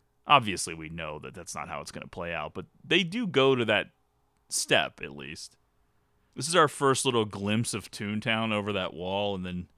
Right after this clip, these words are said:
Yosemite Sam comes flying over, yelling, "My biscuits are burning."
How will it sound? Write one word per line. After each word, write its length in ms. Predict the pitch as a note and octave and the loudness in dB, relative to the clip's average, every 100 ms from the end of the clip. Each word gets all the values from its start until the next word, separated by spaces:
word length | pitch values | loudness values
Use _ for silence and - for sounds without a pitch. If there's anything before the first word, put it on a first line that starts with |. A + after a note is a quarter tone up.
| _ | _
Yosemite 500 | G#2+ G2+ - A2 G2 | -4 0 2 2 0
Sam 400 | F#2 - G2 G2 | 0 0 0 -2
comes 220 | G#2 G#2 - | -4 -4 -4
flying 440 | - G#2 G#2 G2+ | -4 -2 0 -2
over, 320 | G2 G2 G#2 | -2 -2 -2
yelling, 380 | G2 F#2+ G2 G2 | -2 -2 -4 -4
"My 120 | F#2+ | -4
biscuits 460 | F2+ G#2+ - A2+ - | -4 -6 -4 -4 -2
are 100 | A2+ | -4
burning." 440 | A2+ A2+ A2 A2 | -2 -2 -2 -4